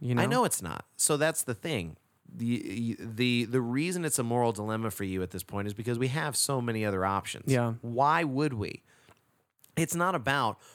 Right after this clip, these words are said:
Speaker 2: why is it necessary to kill an animal
Speaker 1: No,
Speaker 2: if you
Speaker 1: it's
Speaker 2: wanna
Speaker 1: more
Speaker 2: eat
Speaker 1: of
Speaker 2: an
Speaker 1: it's its
Speaker 2: animal.
Speaker 1: own thing. Like, I think they have their own consciousness. I think they have their own experience.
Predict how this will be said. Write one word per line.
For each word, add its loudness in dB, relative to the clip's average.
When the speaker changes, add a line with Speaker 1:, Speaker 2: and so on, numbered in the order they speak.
Speaker 2:
why 4
is -2
it -6
necessary -2
to -2
kill -2
an -2
animal 0
Speaker 1:
No, 8
Speaker 2:
if 6
you 6
Speaker 1:
it's 2
Speaker 2:
wanna 6
Speaker 1:
more 6
Speaker 2:
eat 6
Speaker 1:
of 2
Speaker 2:
an 4
Speaker 1:
it's 2
its 4
Speaker 2:
animal. 6
Speaker 1:
own 4
thing. 2
Like, 2
I 2
think 0
they 4
have 0
their 2
own 2
consciousness. -2
I 0
think 0
they 2
have 0
their 2
own 2
experience. -2